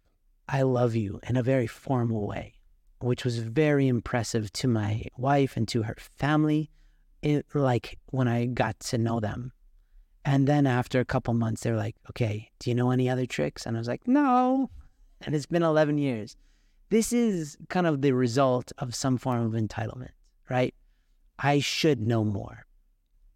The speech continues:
But think about how that plays out in your more personal life. And I really, really, really believe that the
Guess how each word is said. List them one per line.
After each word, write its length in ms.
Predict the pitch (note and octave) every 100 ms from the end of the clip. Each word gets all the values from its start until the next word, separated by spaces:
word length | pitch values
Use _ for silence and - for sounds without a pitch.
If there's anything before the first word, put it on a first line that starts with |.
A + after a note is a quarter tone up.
| _ _ _
But 220 | C3 D3
think 220 | - F3+
about 260 | E3+ C#3+ C#3+
how 180 | - C#3
that 180 | D3 -
plays 320 | - B2 A#2
out 260 | A2+ A2+ - _ _ -
in 120 | C3
your 120 | C3
more 240 | A#2+ A#2+
personal 420 | A2+ B2 A2+ A#2+ A2+
life. 320 | A2+ A#2 -
And 200 | C#3 C#3 - _ _ _ -
I 140 | D3
really, 580 | C#3+ B2 D3 E3+ E3 D3
really, 400 | B2 C3 C#3+ C3+
really 240 | B2 A#2+
believe 420 | A2 A2+ G#2+ G#2+ A2+
that 220 | A2+ A#2 - _ _ _ _ -
the 280 | B2+ C3+